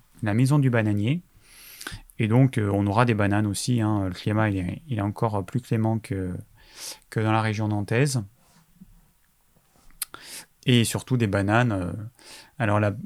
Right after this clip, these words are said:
le mec qui, euh, qui s'occupe de ça, il nous a dit que, euh, les bananes qu'on mange en, en métropole,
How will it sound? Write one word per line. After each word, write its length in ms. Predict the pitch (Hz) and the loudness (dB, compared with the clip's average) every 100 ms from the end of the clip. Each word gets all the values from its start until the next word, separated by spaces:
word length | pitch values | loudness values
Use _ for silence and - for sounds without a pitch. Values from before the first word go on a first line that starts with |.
| - | -6
le 140 | 127 110 | 0 4
mec 240 | 127 127 | 4 2
qui, 300 | - 123 117 | -2 0 0
euh, 80 | 101 | 0
qui 160 | - | -4
s'occupe 320 | 107 110 110 104 | -4 -4 -4 -2
de 100 | 101 | 0
ça, 200 | 147 139 | 2 2
il 60 | |
nous 180 | 110 104 | 2 0
a 80 | 104 | 0
dit 240 | 120 123 | 0 -2
que, 120 | - | 0
euh, 560 | 113 117 107 95 92 95 104 _ - - - - - | 0 2 0 0 -2 -6 -10 _ -20 -20 -20 -20 -8
les 200 | 107 104 | -2 2
bananes 380 | 113 127 131 123 | 4 6 6 4
qu'on 160 | 117 | 4
mange 400 | 113 123 156 110 95 - _ - _ _ _ _ _ - | 4 4 4 2 -6 -12 _ -20 _ _ _ _ _ -4
en, 420 | 107 101 98 - | 0 0 -2 0
en 100 | 117 | 2
métropole, 760 | 117 117 - 107 113 147 135 | 2 0 -4 0 4 4 4